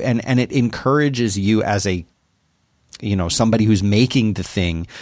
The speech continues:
that when people are responding to you in such a positive way and they're so nice about it and so appreciative of it, like, it makes you wanna work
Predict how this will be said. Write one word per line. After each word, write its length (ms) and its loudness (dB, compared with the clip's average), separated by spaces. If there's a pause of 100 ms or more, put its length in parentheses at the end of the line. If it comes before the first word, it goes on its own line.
(240)
that 180 0
when 320 0
people 540 0 (260)
are 380 4
responding 880 2
to 140 -2
you 120 4
in 80 2
such 160 -2
a 60 0
positive 600 0
way 420 2
and 320 0
they're 120 2
so 260 2
nice 360 0
about 260 2
it 80 0
and 180 -2
so 120 0
appreciative 540 0
of 140 2
it, 140 0
like, 200 -2
it 100 -4
makes 260 -2
you 80 4
wanna 200 2
work 340 -2